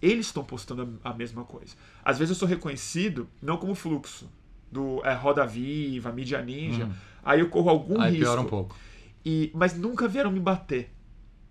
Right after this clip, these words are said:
Speaker 1: Eles intimidam, mas eles não encostam.
Speaker 2: Você tá com a câmera na mão, né?
Speaker 1: Tô com a câmera na mão e é o seguinte: não pode ter violência nas manifestações deles.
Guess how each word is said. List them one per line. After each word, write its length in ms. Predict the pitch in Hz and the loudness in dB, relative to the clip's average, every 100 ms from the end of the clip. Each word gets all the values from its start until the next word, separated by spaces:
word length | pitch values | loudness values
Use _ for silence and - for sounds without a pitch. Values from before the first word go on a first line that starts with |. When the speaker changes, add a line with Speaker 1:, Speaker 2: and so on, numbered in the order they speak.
| - | -10
Speaker 1:
Eles 200 | 147 135 | -4 -4
intimidam, 580 | 175 160 196 175 151 117 | -4 -4 -2 -2 -2 -4
mas 120 | 120 135 | -6 -8
eles 100 | 131 | -6
não 120 | 151 | -6
encostam. 560 | 160 - 123 113 - - - - - - - - - - - | -6 -6 -4 -4 -10 -20 -20 -20 -20 -20 -20 -20 -20 -20 -18
Speaker 2:
Você 120 | - 202 | -6 0
tá 100 | 185 | 2
com 60 | |
a 20 | |
câmera 240 | 180 160 139 | 4 4 4
na 100 | 143 | 2
mão, 200 | 117 87 | 0 -2
né? 80 | 98 - - - - - - - | -8 -12 -18 -20 -20 -20 -20 -10
Speaker 1:
Tô 100 | - | -4
com 80 | 170 | -2
a 20 | |
câmera 140 | 127 127 | -2 -2
na 20 | 143 | -2
mão 120 | 139 | -2
e 80 | 143 | -2
é 40 | |
o 20 | |
seguinte: 580 | 151 147 117 117 - - - | -2 -6 -12 -14 -14 -16 -14
não 140 | 135 | -14
pode 380 | 147 - 156 156 | -8 -2 0 0
ter 100 | - | -6
violência 460 | 123 120 113 113 120 | -10 -10 -12 -12 -14
nas 100 | 120 | -14
manifestações 640 | - 101 113 - - 104 | -14 -16 -16 -16 -18 -18
deles. 360 | - - - | -20 -20 -20